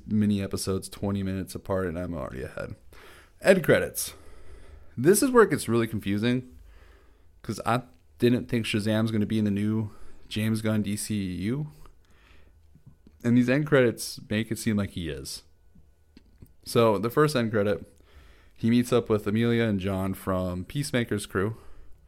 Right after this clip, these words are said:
and they invite him to the Justice Society of America, which Shazam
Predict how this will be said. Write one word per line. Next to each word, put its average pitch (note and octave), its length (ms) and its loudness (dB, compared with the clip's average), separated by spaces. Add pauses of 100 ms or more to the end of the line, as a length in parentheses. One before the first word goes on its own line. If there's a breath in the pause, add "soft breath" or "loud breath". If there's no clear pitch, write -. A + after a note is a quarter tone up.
(580 soft breath)
and G2 300 0
they G#2+ 240 2
invite A#2 340 4
him A2+ 220 0
to G#2 720 0 (220 loud breath)
the G2+ 80 -2
Justice G2+ 360 -4
Society F#2+ 460 -2
of F#2 80 -2
America, D#2 500 -6 (480 loud breath)
which G#2 220 0
Shazam G#2+ 580 2